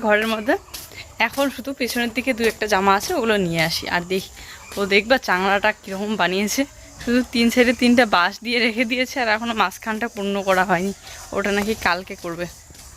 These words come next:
এই দেখো, শুধু তিন সাইডে তিনটা বাঁশ দিয়ে রেখে দিয়েছে গাছে গাছে বেঁধে। এই মাঝখানে একটা করে বাতা দিলে পরে এখানে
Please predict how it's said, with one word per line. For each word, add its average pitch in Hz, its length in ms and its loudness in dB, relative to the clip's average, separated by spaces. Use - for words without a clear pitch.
এই 233 140 2
দেখো, 220 220 6
শুধু 233 260 8
তিন 226 180 6
সাইডে 240 280 6
তিনটা 226 340 4
বাঁশ 190 260 6
দিয়ে 220 180 -2
রেখে 196 220 -2
দিয়েছে 196 340 0
গাছে 202 360 2
গাছে 196 200 0
বেঁধে। 185 200 0
এই 202 60 10
মাঝখানে 196 400 2
একটা 220 200 -2
করে 214 160 0
বাতা 190 300 4
দিলে 202 220 -2
পরে 226 180 -6
এখানে 208 220 -2